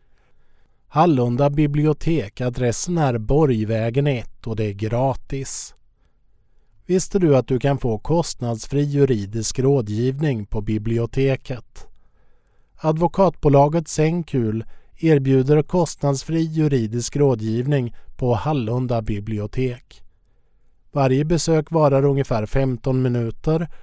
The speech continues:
och ger en första genomgång av ditt juridiska problem samt vägledning om hur du kan gå vidare.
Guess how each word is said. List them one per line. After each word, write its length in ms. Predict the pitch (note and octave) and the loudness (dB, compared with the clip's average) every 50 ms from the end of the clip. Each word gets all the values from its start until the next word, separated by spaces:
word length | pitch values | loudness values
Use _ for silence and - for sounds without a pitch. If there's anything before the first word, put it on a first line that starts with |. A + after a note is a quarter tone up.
| - _ | -20 _
och 160 | - - E3 | -6 0 2
ger 160 | D#3+ D#3+ D#3 | 2 2 2
en 120 | D#3 D#3+ | 0 -2
första 440 | D3+ - F3+ F#3 - - - - D3 | -2 -2 -2 -2 -2 -2 -2 -2 0
genomgång 640 | C#3+ D3+ D#3 C#3 B2+ B2+ A#2 A2+ A2+ A#2 A#2+ B2 C3 | 2 2 2 2 0 0 -2 -2 -2 -2 -2 -2 -4
av 200 | - C3 C3 A#2+ | -6 -6 -6 -2
ditt 320 | A#2+ A#2+ A#2 - - - | -2 -2 -2 -4 -6 -4
juridiska 640 | C3 B2+ B2 B2+ A#2 A2+ G#2+ A2+ A#2 - - B2+ A#2 | -2 0 0 0 0 -2 -4 -6 -8 -8 -6 -6 -6
problem 560 | - - B2+ A2 A2+ A2+ A2+ A#2 B2 C3+ C#3+ - - - - - - - _ | -4 -4 -4 -4 -4 -4 -6 -8 -10 -12 -14 -16 -18 -20 -20 -20 -20 -20 _
samt 340 | - - D3 C#3 C3 A#2+ C3+ | -4 0 2 2 2 0 0
vägledning 760 | C#3+ D3+ D#3 C#3+ A#2+ A#2 A#2 A#2+ A#2+ B2 B2+ C#3+ D#3 D3 C#3 | 2 4 4 4 2 0 -2 -2 -2 0 0 0 0 0 0
om 120 | C3 B2+ | 0 -2
hur 140 | A#2+ A#2 G#2+ | -2 -4 -4
du 120 | A2 A2 | -4 -4
kan 220 | - A#2 G#2 A2 G#2+ | -4 -4 -4 -4 -4
gå 120 | A2+ G#2+ | -4 -4
vidare. 600 | G#2 A2+ B2+ C#3 C3+ A#2 A#2+ A#2+ B2 C#3+ C#3+ - | -4 -2 -2 -2 -2 -2 -4 -2 -2 -2 -4 -4